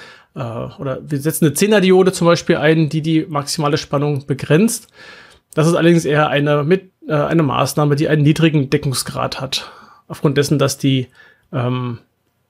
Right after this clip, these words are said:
dass so eine Zehner-Diode ja auch eine gewisse weiche Kennlinie hat und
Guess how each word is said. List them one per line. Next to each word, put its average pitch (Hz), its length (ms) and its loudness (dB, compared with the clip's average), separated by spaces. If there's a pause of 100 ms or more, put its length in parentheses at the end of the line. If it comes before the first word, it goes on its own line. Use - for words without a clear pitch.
(480)
dass - 100 -16
so 156 80 2
eine 151 160 4
Zehner-Diode 170 640 4
ja 143 100 2
auch 143 120 -2
eine 143 100 0
gewisse 139 380 0
weiche 147 300 2
Kennlinie 160 540 4
hat 143 240 -4
und - 400 -8